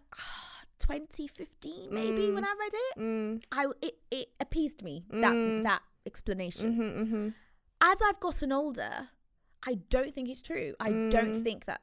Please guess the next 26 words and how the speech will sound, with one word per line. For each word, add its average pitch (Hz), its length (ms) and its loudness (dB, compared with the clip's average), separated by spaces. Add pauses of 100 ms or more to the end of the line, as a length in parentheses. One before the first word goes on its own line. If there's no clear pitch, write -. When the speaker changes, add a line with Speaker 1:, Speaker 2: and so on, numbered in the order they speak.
(140)
Speaker 1:
uh, 190 360 -2
there 185 200 -2
is 180 100 -2
a 180 60 -4
certain 180 440 -6
love 175 200 -8
that - 140 -12
trumps - 680 -12 (200)
morals. 202 320 2
Speaker 2:
Morals. 180 600 -2 (360)
Speaker 1:
And, 175 200 -6 (200)
and, 175 280 -8 (1400)
yeah. 262 400 -2 (200)
Speaker 2:
I 254 60 -4
think 320 160 2
going, 294 240 6
like, 214 160 4
going 233 160 0
back - 140 -2
to - 80 -8
what 147 100 -4
you 180 80 -4
were 196 60 -2
saying 196 200 -2
about 175 200 -2
how 170 400 0